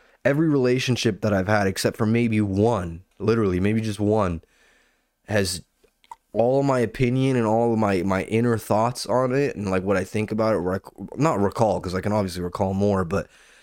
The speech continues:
it's like that once your brain fires off that memory, it's like you, all you think about is how it ended. And it's fucking true, dude.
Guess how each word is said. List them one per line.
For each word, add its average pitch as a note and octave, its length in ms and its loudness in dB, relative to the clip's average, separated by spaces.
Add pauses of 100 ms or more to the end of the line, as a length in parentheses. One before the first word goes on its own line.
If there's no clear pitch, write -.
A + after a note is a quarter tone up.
(160)
it's A2 180 -2
like A#2 220 0
that G#2+ 220 2 (840)
once A2 280 0
your B2 80 2
brain A2+ 320 2
fires G#2+ 420 2
off A2 280 0
that A2 220 2
memory, A2 360 0
it's G#2+ 100 -4
like F#2+ 320 -6
you, G#2+ 140 -2
all B2+ 280 2
you C3 140 0
think C3+ 260 0
about G2 320 2
is F#2+ 200 -2
how G2+ 180 2
it F2+ 80 -2
ended. F#2 460 -2 (480)
And A2+ 100 0
it's A2+ 80 -2
fucking D#3+ 360 0
true, F3+ 300 0
dude. A2+ 280 0